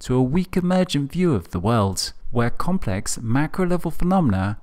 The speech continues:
would admittedly take vast amounts of computation to derive from the basic physical building blocks,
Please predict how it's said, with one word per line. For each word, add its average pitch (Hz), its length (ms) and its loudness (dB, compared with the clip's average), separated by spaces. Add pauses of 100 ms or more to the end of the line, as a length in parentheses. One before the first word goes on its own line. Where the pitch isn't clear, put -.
would 123 140 0
admittedly 127 760 0
take 123 320 -4
vast 160 380 0
amounts 170 380 -2
of 147 60 -12
computation 151 800 -2
to - 80 -6
derive 101 720 0
from 165 260 0
the 175 60 2
basic 175 480 -2
physical - 440 -2
building 131 440 2
blocks, 90 480 -4